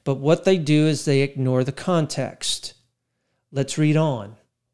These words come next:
Verse seventeen, "Then they laid their hands on them and they received the Holy Spirit."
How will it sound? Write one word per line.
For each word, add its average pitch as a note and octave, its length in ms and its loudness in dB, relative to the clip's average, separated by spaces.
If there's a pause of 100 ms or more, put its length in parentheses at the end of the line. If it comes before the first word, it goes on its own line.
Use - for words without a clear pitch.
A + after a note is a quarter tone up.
(3000)
Verse D#3+ 260 2
seventeen, F3+ 600 2
"Then D3+ 160 4
they D3 120 6
laid D3+ 300 6
their G3+ 140 6
hands F3 380 2
on D3 200 0
them B2 260 -2
and C3 140 -2
they C3 120 2
received D3 520 -2
the B2+ 80 -4
Holy C3+ 280 -2
Spirit." - 800 -2